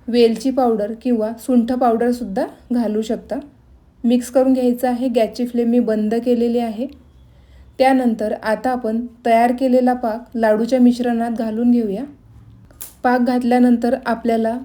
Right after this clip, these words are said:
व्यवस्थित मिक्स करून घ्यायचं आहे आणि या पुढची प्रोसेस एकदम फास्ट करून घ्यायची आहे. जर पाक थंड झाला तर तो एकदम घट्ट होतो. सुरुवातीला आपल्याला चमच्याने मिक्स करून घ्यायचं आहे, कारण की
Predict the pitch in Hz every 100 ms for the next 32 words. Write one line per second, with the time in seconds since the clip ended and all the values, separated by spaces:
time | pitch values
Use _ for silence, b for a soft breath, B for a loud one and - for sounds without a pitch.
0 | - - 233 226 226 226 - 277 269 254
1 | 254 - 240 240 247 240 220 240 233 214
2 | 220 - 214 226 240 226 240 254 240 240
3 | 240 233 214 208 220 - - 196 185 262
4 | 285 277 208 - - 226 233 220 214 214
5 | 208 202 247 - _ - 240 262 269 262
6 | 247 - 247 233 247 247 233 226 240 240
7 | 262 262 220 196 254 247 247 - 247 247
8 | 240 269 - _ _ - 254 247 269 269
9 | 262 269 262 240 240 240 247 254 247 226
10 | 247 254 269 254 254 - 247 254 240 226
11 | 254 240 214 220 226 220 233 220 202 247